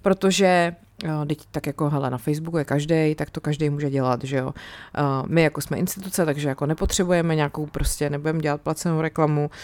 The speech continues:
nepotřebujeme prostě nahánět jako stovky tisíc fanoušků, tak jenom mám tady jako políčko, odškrtávám si, máme Instagram, máme Twitter a můžeme si to někam napsat, že to jako děláme. A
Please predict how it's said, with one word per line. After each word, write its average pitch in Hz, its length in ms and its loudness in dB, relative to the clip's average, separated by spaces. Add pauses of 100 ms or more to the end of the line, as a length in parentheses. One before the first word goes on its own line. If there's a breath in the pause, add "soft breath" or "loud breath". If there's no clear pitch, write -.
(220 loud breath)
nepotřebujeme 156 680 -4
prostě 147 340 -8
nahánět 147 440 0
jako 147 200 -6
stovky - 420 -6
tisíc 147 320 -6
fanoušků, 175 560 0 (440 loud breath)
tak - 280 4 (100)
jenom 165 480 0
mám 147 400 0 (140)
tady 147 340 0
jako - 240 -4
políčko, 160 480 -2
odškrtávám 156 640 0
si, - 160 -6
máme 143 220 -2
Instagram, 151 460 -2
máme 139 220 -4
Twitter 156 460 -2 (120)
a - 60 -8
můžeme 147 380 -4
si 156 120 -8
to 151 100 -2
někam 147 280 0
napsat, 143 420 -2 (380 loud breath)
že 151 140 -2
to 143 140 -2
jako 139 220 -4
děláme. 127 480 -2 (420 loud breath)
A 175 280 6